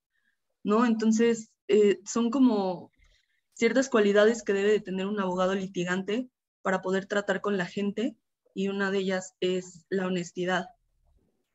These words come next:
Y a-, y ser claros, ¿no? Más allá de lo, de lo moral que puede tener la honestidad, es, es ser claros.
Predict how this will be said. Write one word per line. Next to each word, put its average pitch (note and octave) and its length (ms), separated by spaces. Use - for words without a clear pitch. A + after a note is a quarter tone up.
Y G3 140
a-, F3+ 160
y F#3+ 120
ser G#3 200
claros, A3+ 480
¿no? G#3 160
Más G3+ 340
allá G3+ 240
de G3+ 100
lo, F#3+ 600
de F#3 100
lo F#3 120
moral F#3+ 400
que G#3 100
puede G3+ 260
tener F#3+ 320
la G3+ 100
honestidad, G3 540
es, G3 320
es F#3 180
ser G3+ 200
claros. F#3+ 380